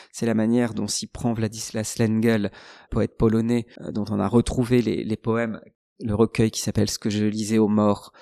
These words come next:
très beau recueil de poèmes qui a été, euh, traduit, euh, il y a pas tr-,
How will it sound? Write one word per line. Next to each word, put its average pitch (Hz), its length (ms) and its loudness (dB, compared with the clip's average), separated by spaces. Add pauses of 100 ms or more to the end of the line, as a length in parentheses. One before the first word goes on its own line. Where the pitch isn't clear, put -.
(200)
très - 160 -4
beau 117 140 4
recueil 113 360 4
de 110 100 2
poèmes 104 360 0
qui - 80 -8
a 101 60 -2
été, - 400 -2
euh, - 100 -4
traduit, 107 720 -2
euh, 90 180 2
il 87 40 0
y 104 60 0
a 92 40 -2
pas 113 140 -4
tr-, - 180 -12